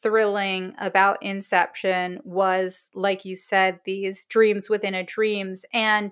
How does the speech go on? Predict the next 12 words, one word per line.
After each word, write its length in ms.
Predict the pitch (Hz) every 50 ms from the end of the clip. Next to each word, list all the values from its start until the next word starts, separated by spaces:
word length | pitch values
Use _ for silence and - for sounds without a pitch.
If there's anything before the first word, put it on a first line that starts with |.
| - _
the 100 | 220 208
ways 460 | 202 185 208 208 208 226 254 254 254
that 180 | - 233 226 -
they 140 | 220 208 202
had 300 | 202 196 190 196 190 -
to 100 | - 202
sort 340 | - - 202 190 190 185
of 200 | 185 185 180 175 180 - _ _ _ _ _ _
problem 500 | - - 247 247 240 254 277 302 311 339
solve 460 | 339 339 - 277 262 269 277 311 320 320
their 300 | - 214 220 214 208 190
way 400 | 180 185 190 190 196 196 202 196